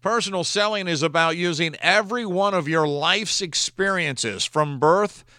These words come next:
to right now to connect with your client in such a profound way that they are willing to invest in you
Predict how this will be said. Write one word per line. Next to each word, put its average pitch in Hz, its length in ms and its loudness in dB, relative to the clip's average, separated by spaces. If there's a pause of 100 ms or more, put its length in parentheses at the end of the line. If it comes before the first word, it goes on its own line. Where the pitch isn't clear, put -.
(160)
to 135 120 0
right 151 480 0
now 101 540 0 (400)
to 139 140 -4
connect 175 480 0
with 190 160 2
your 185 100 2
client 151 500 0
in 143 120 -2
such 185 260 -2
a 165 60 -2
profound 196 800 -2
way 123 560 2 (340)
that 131 180 -2
they 190 220 2
are 180 100 4
willing 170 640 2
to 147 160 -4
invest 151 480 0
in 180 160 -2
you 139 480 0